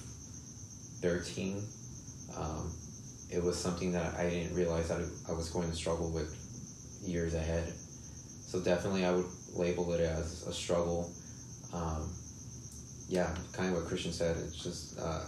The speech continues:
a heart issue. Um, not realizing that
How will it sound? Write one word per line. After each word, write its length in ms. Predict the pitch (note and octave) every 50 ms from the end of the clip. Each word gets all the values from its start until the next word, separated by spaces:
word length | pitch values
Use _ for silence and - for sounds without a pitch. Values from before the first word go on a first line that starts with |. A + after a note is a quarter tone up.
| - -
a 60 | -
heart 340 | - - F2+ E2+ F2+ F2 F2+
issue. 360 | F2 D#2+ - - E2 D#2+ D#2+ D#2+ D#2+ - - - - - - - - - - - - E2
Um, 240 | E2 D#2+ D#2+ D#2+ F2
not 260 | F2+ F2 F2 E2 D#2+
realizing 540 | F#2 F#2+ F#2 F2 F2 F2 F2 E2+ F2+ F2 E2+
that 300 | E2+ D#2+ D#2+ D#2 D#2 D#2